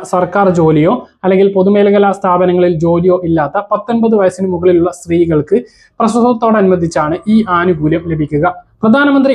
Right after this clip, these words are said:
മാതൃവന്ദൻ യോജന പദ്ധതി പ്രകാരം മുമ്പ് അയ്യായിരം രൂപ വീതമായിരുന്നു ആദ്യത്തെ രണ്ട് പ്രസവങ്ങൾക്ക് ലഭിച്ചിരുന്നത്. രണ്ടാമത്തെ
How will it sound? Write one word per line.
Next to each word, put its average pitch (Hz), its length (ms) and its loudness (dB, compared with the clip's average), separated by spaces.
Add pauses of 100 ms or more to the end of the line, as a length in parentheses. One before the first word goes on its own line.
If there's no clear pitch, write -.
(140)
മാതൃവന്ദൻ 202 540 0 (140)
യോജന 185 260 2 (140)
പദ്ധതി 180 320 -2
പ്രകാരം 165 340 -2 (100)
മുമ്പ് 170 240 -8 (360)
അയ്യായിരം 240 500 2
രൂപ 202 200 2 (100)
വീതമായിരുന്നു 180 540 -2 (220)
ആദ്യത്തെ 175 320 0
രണ്ട് 180 240 -2
പ്രസവങ്ങൾക്ക് 165 560 -2 (140)
ലഭിച്ചിരുന്നത്. 151 520 -2
രണ്ടാമത്തെ 185 320 -2